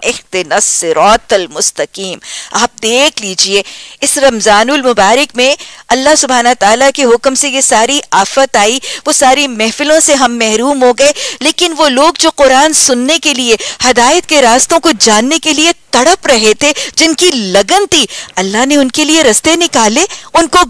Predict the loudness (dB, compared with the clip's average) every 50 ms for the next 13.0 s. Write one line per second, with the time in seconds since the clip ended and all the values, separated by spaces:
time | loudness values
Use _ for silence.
0 | -2 -4 0 2 2 4 4 4 2 2 2 0 0 2 2 0 2 0 -2 -2
1 | 0 2 2 4 4 4 2 2 0 0 0 2 2 2 2 2 0 0 0 0
2 | 2 2 0 2 0 0 2 4 2 2 2 2 0 2 2 4 2 2 4 4
3 | 4 2 2 2 2 0 0 -4 -12 -18 -18 -20 -20 -20 -20 -20 -20 -20 _ _
4 | _ -6 -6 -2 -2 -2 0 0 -2 -4 -4 -4 -4 -4 -4 -2 -2 -2 -2 -4
5 | -4 -6 -6 -10 -20 -20 -20 -20 -20 -20 _ -6 -2 -2 0 2 2 0 0 0
6 | -2 -4 -2 0 0 2 2 2 0 0 -2 -2 -2 -4 -4 -2 0 0 2 0
7 | 0 0 0 0 0 0 -2 -2 -4 -4 0 2 4 4 4 4 2 0 0 -2
8 | -4 -4 -2 -2 -2 -2 -4 -6 -8 -6 -6 -8 -6 -4 -4 -4 -2 -2 -2 -2
9 | -2 -4 -6 -6 -8 -10 -14 -16 -14 -14 -10 -4 -2 0 0 0 0 0 -2 -2
10 | -2 -2 -2 0 0 0 0 -2 -2 0 2 2 4 4 4 4 2 0 -2 -4
11 | -2 0 0 -2 -2 -4 -4 -4 -4 -4 0 0 -2 -2 -2 -4 -6 -4 -4 -2
12 | -4 -4 -4 -4 -6 -4 -4 -4 -2 -2 -2 -2 -4 -4 -4 -2 -2 -2 -4